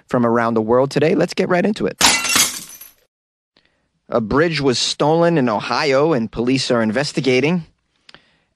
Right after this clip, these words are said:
Akron, Ohio. Where is the missing bridge? Police are trying to fill in the gaps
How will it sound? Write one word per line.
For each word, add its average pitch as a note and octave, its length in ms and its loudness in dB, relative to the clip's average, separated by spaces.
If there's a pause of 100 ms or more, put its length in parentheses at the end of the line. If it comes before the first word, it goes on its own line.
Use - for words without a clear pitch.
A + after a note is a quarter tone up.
Akron, D#3+ 680 0
Ohio. D3+ 880 0 (360)
Where F3 760 0 (280)
is D3+ 240 0
the C#3 100 4
missing D#3 460 2
bridge? D#3+ 500 -2 (600)
Police F3+ 320 0
are F3 40 0
trying F3 360 -2
to D3 140 -2
fill F#3+ 340 -2
in D#3+ 260 0
the C3 80 2
gaps A2 680 -4